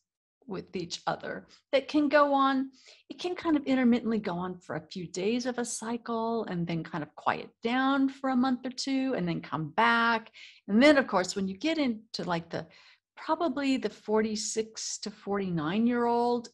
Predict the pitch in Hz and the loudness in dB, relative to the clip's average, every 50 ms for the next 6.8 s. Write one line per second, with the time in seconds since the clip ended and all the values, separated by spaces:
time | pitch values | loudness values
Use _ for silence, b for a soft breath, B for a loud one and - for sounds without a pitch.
0 | _ 214 202 - - - - - 226 208 180 156 151 165 175 175 170 - - 190 | _ -14 -12 -10 -10 -10 -2 0 0 2 2 0 -2 -4 -4 -6 -8 -10 -8 -6
1 | 190 185 175 - 190 170 170 170 170 175 170 175 b b b b b b _ 190 | -6 -6 -4 -4 -4 -4 -2 -2 -2 -4 -6 -8 b b b b b b _ -8
2 | 175 170 254 302 311 311 294 269 262 247 247 247 247 B B B - - _ - | -6 4 6 8 8 8 8 6 6 4 2 0 -4 B B B -12 -8 _ 0
3 | 214 208 - - - _ _ _ - 220 220 - 294 294 277 - - 254 220 220 | 0 0 0 -4 -10 _ _ _ -6 -4 -2 0 0 0 0 2 4 4 4 4
4 | 220 214 208 175 185 190 - - - - - 220 220 220 214 214 208 190 - 180 | 4 2 2 0 -4 -8 -8 -10 -10 -2 0 2 2 4 4 2 2 0 -2 -6
5 | 185 180 185 185 175 - - - 175 170 - 180 170 - 185 185 180 170 175 175 | 0 4 6 6 6 4 4 -2 -4 -2 -2 -8 -4 -2 0 0 0 -2 -2 -2
6 | 170 165 170 170 165 - 190 175 175 _ - 180 175 170 - | 0 0 0 -4 -2 -2 -4 -4 -4 _ -8 -6 -6 -6 -8